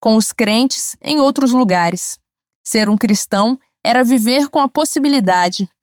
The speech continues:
e algumas vezes certeza, de perseguição. Embora os cristãos esperassem a volta de Jesus, foi dito a eles que esperassem perseguição antes desse evento.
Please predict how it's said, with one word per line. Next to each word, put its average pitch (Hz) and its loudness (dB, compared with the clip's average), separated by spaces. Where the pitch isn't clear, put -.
e 208 0
algumas 202 2
vezes 202 0
certeza, 220 0
de 208 2
perseguição. 240 -2
Embora 208 2
os 220 -4
cristãos 247 0
esperassem 214 0
a 190 -2
volta 190 0
de 185 0
Jesus, 190 -2
foi 277 2
dito 320 0
a 302 4
eles 277 0
que 277 0
esperassem 233 0
perseguição 214 0
antes 262 2
desse 226 0
evento. 185 -4